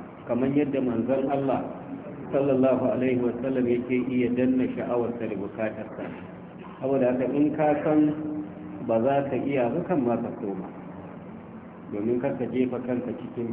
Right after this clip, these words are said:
fitina. Yawwa, domin wanda ya kuskura ya je ga iyalinsa suna haila, to ya saba ma Allah. Yawwa,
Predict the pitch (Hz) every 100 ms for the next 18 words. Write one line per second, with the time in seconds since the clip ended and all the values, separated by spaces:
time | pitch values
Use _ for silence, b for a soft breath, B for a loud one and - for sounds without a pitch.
0 | 117 - 107 98 - - - - - -
1 | - - - - - 107 107 95 92 87
2 | 87 - - - - 110 110 135 143 147
3 | 131 139 135 123 - 151 151 131 - -
4 | - - - - - - - - - -
5 | - - - - - - - - - -
6 | - 127 127 139 147 156 156 156 156 -
7 | - - - - - - 127 127 131 143
8 | 143 135 123 123 - 147 139 127 113 127
9 | 131 123 120 120 113 113 113 123 127 101
10 | 98 - 98 90 - - - - - -
11 | - - - - - - - - - -
12 | 110 98 90 90